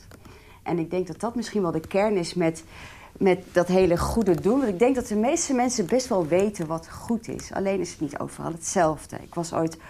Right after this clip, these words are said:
op een school, dat was een, een middelbare school in Rotterdam, in een ruige buurt. En daar hadden ze gedragsregels, eh, aan de muur hangen op die school. Nou,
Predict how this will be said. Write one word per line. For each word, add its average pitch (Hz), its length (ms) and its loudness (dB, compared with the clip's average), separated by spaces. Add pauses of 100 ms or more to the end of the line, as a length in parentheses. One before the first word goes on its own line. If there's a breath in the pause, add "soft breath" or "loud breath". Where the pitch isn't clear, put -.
(280 loud breath)
op - 220 -8
een 143 80 -4
school, - 480 -2
dat 165 160 -4
was 160 180 -10
een, 147 300 -6
een 147 260 -6
middelbare 165 480 0
school - 380 -4
in 147 160 -6
Rotterdam, 160 580 0
in - 100 -2
een 143 120 -4
ruige 160 400 0
buurt. 185 380 -4 (500 loud breath)
En 170 120 -8
daar 175 100 0
hadden 180 180 -4
ze 160 180 -4
gedragsregels, 180 1200 -4
eh, 165 120 -12 (440)
aan 180 160 2
de 160 60 2
muur 175 300 0
hangen 190 240 0
op - 120 -14
die 160 80 -8
school. 190 400 0
Nou, - 180 -4